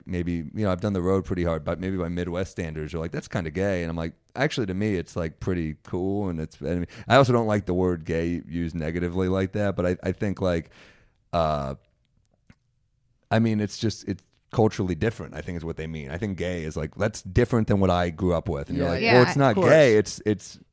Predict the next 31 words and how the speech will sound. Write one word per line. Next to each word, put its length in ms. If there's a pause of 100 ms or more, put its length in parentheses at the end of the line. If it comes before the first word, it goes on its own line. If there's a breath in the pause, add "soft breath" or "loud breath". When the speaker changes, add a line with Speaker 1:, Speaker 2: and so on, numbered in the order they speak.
Speaker 1:
it's 200
just 200
different," 360
right? 240
Speaker 3:
Uh, 60
Speaker 1:
Like, 80
Speaker 2:
Yeah, 80
Speaker 3:
why 200
is 80
Speaker 2:
yeah. 60
Speaker 3:
that, 160
like, 140
such 200
a 40
joke 340
in 100
New, 200
especially 400 (200)
I 160
know 200
'cause 140
my 100
boyfriend's 320
from 140
New 80
York. 200 (600 soft breath)
It's 180
like, 380
that's 400
a 80
joke 520